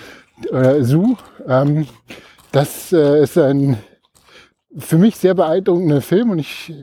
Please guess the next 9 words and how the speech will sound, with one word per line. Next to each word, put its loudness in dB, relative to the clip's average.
und -4
daran 4
geknüpft -2
auch, 0
ähm, 0
es -18
gibt -2
so 0
eine 2